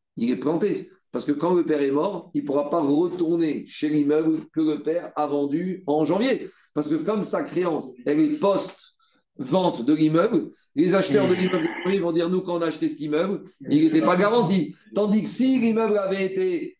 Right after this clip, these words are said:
vendu en mars, là, le prêteur de février aurait pu aller voir les acheteurs de mars et leur dire, « Hey, moi, où j'ai prêté, automatiquement, il n'y a même pas besoin de garantie dans le contrat. » C'est quand tu as un contrat de prêt,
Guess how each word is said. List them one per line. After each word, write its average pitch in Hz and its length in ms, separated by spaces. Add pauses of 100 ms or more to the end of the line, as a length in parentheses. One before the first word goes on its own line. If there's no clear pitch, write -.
vendu 185 400
en 151 100
mars, 147 380 (260)
là, 196 460
le 175 120
prêteur 180 600
de 151 80
février 147 640
aurait 147 220
pu 165 120
aller 170 220
voir 160 160
les 160 180
acheteurs 147 460
de 117 80
mars 190 400
et 156 80
leur 151 160
dire, « 156 200
Hey, 190 320 (300)
moi, 185 400
où 165 80
j'ai 160 180
prêté, 175 640
automatiquement, 226 840
il 180 60
n'y 170 40
a 185 40
même 196 100
pas 202 80
besoin 202 160
de 170 40
garantie 185 440
dans 175 100
le 175 140
contrat. » 165 400
C'est 160 300
quand 170 160
tu 180 60
as 185 60
un 185 60
contrat 165 400
de 151 100
prêt, 220 420